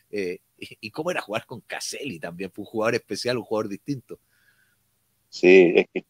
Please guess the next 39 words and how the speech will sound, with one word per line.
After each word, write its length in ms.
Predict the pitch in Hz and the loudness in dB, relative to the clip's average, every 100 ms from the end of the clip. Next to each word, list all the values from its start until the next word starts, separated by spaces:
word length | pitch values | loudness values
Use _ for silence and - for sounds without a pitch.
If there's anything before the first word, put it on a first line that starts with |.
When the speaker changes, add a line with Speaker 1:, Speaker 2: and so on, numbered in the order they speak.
| - | 2
Speaker 2:
es 160 | 104 | 2
que 140 | - 104 | 4 2
Caselli 460 | 104 - 131 139 | 2 4 4 4
yo 120 | 127 | 4
creo 160 | 113 120 | 6 4
que 120 | 117 | 4
tuvo 260 | 104 113 120 | 2 4 6
también 320 | 101 107 127 | 8 8 6
la 80 | 135 | 6
fortuna, 400 | 113 - 131 123 | 4 2 6 8
a 60 | |
pesar 300 | 101 87 101 | 6 8 8
de 120 | 104 92 | 8 2
que 120 | 87 | 2
él 80 | 95 | 6
era 160 | 95 | 6
un 80 | 90 | 4
extraordinario 680 | 80 - 90 85 90 110 120 | 0 2 4 6 6 6 6
jugador, 420 | 104 104 110 123 _ _ _ _ _ - | 8 10 12 10 _ _ _ _ _ 2
eh, 360 | 92 90 90 82 | 6 8 8 6
también 300 | - 95 107 | 2 2 4
tuvo 160 | 123 113 | 6 8
la 100 | 110 | 6
fortuna, 460 | 90 - 120 120 | 2 2 4 6
como 180 | 107 95 | 6 4
te 80 | 90 | 6
decía 300 | 90 - 117 | 4 6 4
al 100 | 110 | 6
principio, 520 | 95 90 - 123 120 | 2 -2 -4 2 6
de 160 | 101 92 | 6 4
tener 280 | 90 101 | 2 6
a 60 | 107 | 6
Chamaco 380 | - 92 101 98 | 4 2 4 8
Valdés, 320 | 92 90 104 - | 6 6 2 2
que 80 | |
era 80 | 95 | 0
un 120 | 92 | 0
tremendo 420 | 82 80 80 104 107 | 0 -2 0 2 2
asistidor. 580 | 98 92 - 95 113 | 2 -8 2 6 6